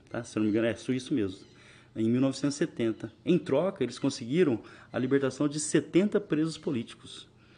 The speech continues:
O Carlos Lamarca também foi perseguido pelo governo militar. Ele foi localizado e morto na Bahia, no dia dezessete de setembro de mil novecentos e setenta e um.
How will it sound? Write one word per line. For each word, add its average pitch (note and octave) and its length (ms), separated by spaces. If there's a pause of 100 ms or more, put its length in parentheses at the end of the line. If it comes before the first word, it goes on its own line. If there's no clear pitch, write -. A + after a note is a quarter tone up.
(260)
O - 80
Carlos C3 260
Lamarca A2+ 360
também B2+ 420
foi E3 140
perseguido B2+ 640
pelo A#2 200
governo A2 340
militar. F3+ 600 (360)
Ele C3+ 100
foi D#3+ 140
localizado D3 640
e - 20
morto D#3 320
na D#3+ 100
Bahia, C#3 320
no A#2+ 120
dia C3 160
dezessete C#3 520
de D3+ 60
setembro C#3+ 460
de C3+ 100
mil C3 240
novecentos D3+ 640
e C3 40
setenta D3 460
e B2+ 80
um. G#2 120